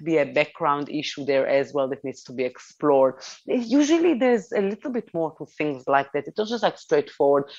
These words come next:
"I touch all the right spot and she, she expect your partner to go flying." It's, it's, uh, often much more complex. And the, the discussion needs to be happen. So with a question like that, it's very difficult for us to know exactly what's the situation there and what's the background.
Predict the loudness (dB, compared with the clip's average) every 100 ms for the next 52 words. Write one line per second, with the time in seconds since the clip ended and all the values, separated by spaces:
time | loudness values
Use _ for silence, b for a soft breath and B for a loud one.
0 | B -6 0 0 0 -2 0 0 0 -2
1 | -14 -6 -6 -4 -10 -10 -6 -4 -4 -4
2 | -4 -4 -4 -4 -4 _ -18 -8 -4 -4
3 | -2 -2 -2 -8 -10 -8 -2 0 -2 B
4 | B B B -2 2 2 2 -6 -6 -8
5 | -10 -14 -14 _ -4 -4 0 -2 -2 -4
6 | -4 -2 -4 -2 -4 -2 -2 -2 -2 -8
7 | -20 B B B -2 0 2 0 -2 2
8 | 4 4 2 -2 -2 -2 0 -4 -6 -8
9 | -6 -4 -4 -6 -4 -2 -2 -2 -4 -4
10 | -2 0 2 0 -2 0 2 0 -6 -8
11 | -10 -6 -8 -8 -8 0 4 4 2 -4
12 | -6 -6 -8 -8 -10 -16 -16 -14 -8 -4
13 | -2 -4 -4 2 2 2 -4 -8 -14 -6
14 | -8 -6 -2 0 -2